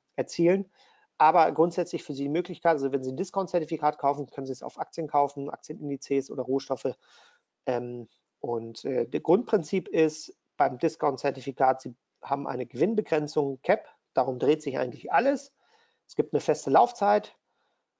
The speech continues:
und, ähm, Sie investieren im Prinzip in einen Basiswert, also wie gesagt eine Aktie und haben eine Gewinnbegrenzung.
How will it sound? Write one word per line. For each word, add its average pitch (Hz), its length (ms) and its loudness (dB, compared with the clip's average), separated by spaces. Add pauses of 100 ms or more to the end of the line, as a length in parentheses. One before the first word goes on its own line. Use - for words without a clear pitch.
(380)
und, 151 560 4
ähm, 135 480 -2 (1400)
Sie - 120 -4
investieren 147 480 0
im 190 100 0
Prinzip 160 460 -2
in 135 160 -6
einen 127 240 -6
Basiswert, 151 580 2
also 131 220 -2
wie 127 80 -6
gesagt 127 320 -8
eine 113 120 -10
Aktie 156 520 2 (340)
und 127 320 -10 (220)
haben 135 200 0
eine 120 100 -8
Gewinnbegrenzung. - 960 -2